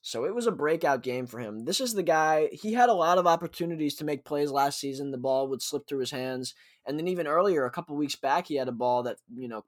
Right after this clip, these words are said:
popped off his shoulder through his hands. Uh, he cut a, he cut a pass off. And, and this, this to me is just, he's starting to come together. Um, him and Amos look,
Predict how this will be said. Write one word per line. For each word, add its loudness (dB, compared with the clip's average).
popped 0
off 0
his -8
shoulder -2
through -10
his -8
hands. -8
Uh, 2
he -2
cut 2
a, 4
he -10
cut -6
a -8
pass 0
off. 0
And, -4
and -6
this, 2
this -4
to -2
me 0
is 0
just, -8
he's -4
starting 4
to -4
come -2
together. -2
Um, -4
him -2
and -2
Amos -4
look, -8